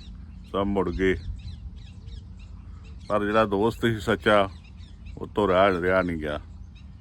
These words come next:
ਔਰ ਉਹ ਗਿਆ ਅੰਦਰ, ਤੇ ਉਹਨੇ ਜਾ ਕੇ ਜੱਫੀ 'ਚ ਲੈ ਕੇ ਉਹਨੂੰ ਪੁੱਛਿਆ, "ਯਾਰਾ ਕੀ ਗੱਲ ਹੋ ਗਈ? ਹੈਂ, ਤੇਰਾ ਦੁੱਖ ਤੇ ਮੇਰਾ ਦੁੱਖ ਆ, ਤੇਰੀ ਖੁਸ਼ੀ ਮੇਰੀ ਖੁਸ਼ੀ ਆ।"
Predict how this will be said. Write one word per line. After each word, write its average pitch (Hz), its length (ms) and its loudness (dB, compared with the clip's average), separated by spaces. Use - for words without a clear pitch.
ਔਰ 95 120 -4
ਉਹ 101 140 4
ਗਿਆ 92 340 6
ਅੰਦਰ, 87 340 0
ਤੇ - 80 -10
ਉਹਨੇ 95 180 -2
ਜਾ 87 240 2
ਕੇ 85 120 -4
ਜੱਫੀ 82 340 -6
'ਚ 87 60 -4
ਲੈ 82 220 -2
ਕੇ 76 80 -6
ਉਹਨੂੰ 80 180 -6
ਪੁੱਛਿਆ, 78 360 -6
"ਯਾਰਾ 92 240 2
ਕੀ 101 280 -2
ਗੱਲ 101 200 4
ਹੋ 95 80 2
ਗਈ? 76 200 -4
ਹੈਂ, 90 340 -6
ਤੇਰਾ 95 220 2
ਦੁੱਖ 92 320 -2
ਤੇ 101 60 0
ਮੇਰਾ 87 300 0
ਦੁੱਖ 87 280 -2
ਆ, 85 100 -2
ਤੇਰੀ 87 260 -4
ਖੁਸ਼ੀ 90 320 -6
ਮੇਰੀ 85 260 -2
ਖੁਸ਼ੀ - 360 -6
ਆ।" 73 100 -4